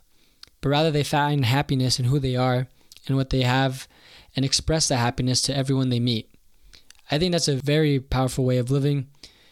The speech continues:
You know, you want to be comfortable with who you are and the morals and characteristics that you embody. I believe that allows you to find purpose and the type of person you want to become in this world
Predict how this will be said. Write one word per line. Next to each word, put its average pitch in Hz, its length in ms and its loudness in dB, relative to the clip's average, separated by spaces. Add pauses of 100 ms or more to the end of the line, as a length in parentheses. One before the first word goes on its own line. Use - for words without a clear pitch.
(200)
You 139 80 -2
know, 147 80 2
you 151 140 2
want 151 160 2
to 151 40 0
be 147 80 0
comfortable 143 440 0
with 139 100 0
who 139 80 2
you 135 220 2
are 131 340 0 (340)
and 135 120 0
the 131 40 0
morals 135 520 0
and 131 80 -2
characteristics 131 640 0
that 123 100 0
you 123 120 2
embody. 117 460 0 (800)
I 135 60 -2
believe 151 320 2
that 143 180 2
allows 135 320 2
you 135 60 2
to 127 80 -2
find 127 240 -2
purpose 151 500 0
and 127 80 -2
the 120 40 -2
type 135 180 0
of 127 80 -6
person 139 260 -2
you 135 60 2
want 131 100 2
to 120 100 -4
become 139 240 -2
in 135 60 0
this 131 160 -2
world 139 300 -2